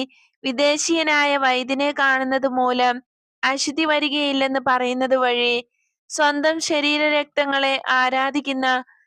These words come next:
ഈ മനുഷ്യമൃഗങ്ങളെ എനിക്ക് ഇഷ്ടമല്ലെന്ന് അവരോട് പോയി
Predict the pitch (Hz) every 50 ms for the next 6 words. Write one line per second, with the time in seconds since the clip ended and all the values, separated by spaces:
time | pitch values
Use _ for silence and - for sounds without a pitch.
0 | _ _ - - 277 311 311 294 277 277 269 277 269 - - 320 302 294 285 262
1 | 262 269 262 262 262 254 254 254 254 247 254 _ _ _ _ _ _ _ - 262
2 | 277 277 294 285 - 311 294 285 _ - 330 311 302 294 277 277 269 269 262 262
3 | 262 262 - _ 240 247 247 254 262 262 269 277 269 285 262 262 262 247 254